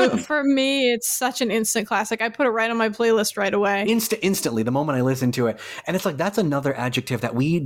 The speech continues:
Speaker 1: haven't included in our descriptors for, like, some of the other songs that I, I feel like definitely apply, but it's like that bounciness. Like, there's, for,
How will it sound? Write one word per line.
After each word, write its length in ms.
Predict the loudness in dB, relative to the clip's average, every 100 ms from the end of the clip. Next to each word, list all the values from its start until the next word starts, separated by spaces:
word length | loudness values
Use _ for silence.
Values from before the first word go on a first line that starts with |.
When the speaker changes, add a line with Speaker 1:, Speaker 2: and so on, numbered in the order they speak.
| -4
Speaker 1:
haven't 460 | -4 -2 -2 -2 -4 -10 -2
included 640 | -2 0 0 2 0 -4 -2
in 220 | 0 0
our 180 | -2 -2
descriptors 640 | -4 -2 -4 0 0 0 -6 -6
for, 80 | -2
like, 120 | 0
some 120 | 0
of 40 | 0
the 60 |
other 140 | 2 0
songs 400 | 0 0 0 0
that 200 | -2 -2
I, 160 | -4 -4 -6
I 80 | -4
feel 200 | 0 0
like 180 | 0 -2
definitely 360 | -4 -2 -2
apply, 420 | -2 -2 -2 -2 -6 -16 -4
but 80 | -2
it's 140 | -2 -4
like 180 | -4 -8 -6
that 340 | -4 -4 -6 -4
bounciness. 840 | 0 0 0 -2 -2 -4 -4 -4 -8 -20 -6
Like, 340 | -2 -2 -4 -16 -12
there's, 380 | -2 0 0 -2 -8
for, 120 | -4